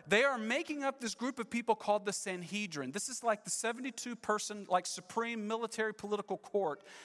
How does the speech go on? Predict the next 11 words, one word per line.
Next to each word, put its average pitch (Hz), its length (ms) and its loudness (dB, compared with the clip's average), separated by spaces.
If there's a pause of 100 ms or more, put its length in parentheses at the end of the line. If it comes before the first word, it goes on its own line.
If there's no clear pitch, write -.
that 208 180 8
is 214 220 0
the 220 180 -2
authority 254 720 2
in 185 140 0
that 190 260 4
day 190 260 4
amongst 190 520 0
the 175 60 -4
Jewish 175 420 -4
people. 233 400 -8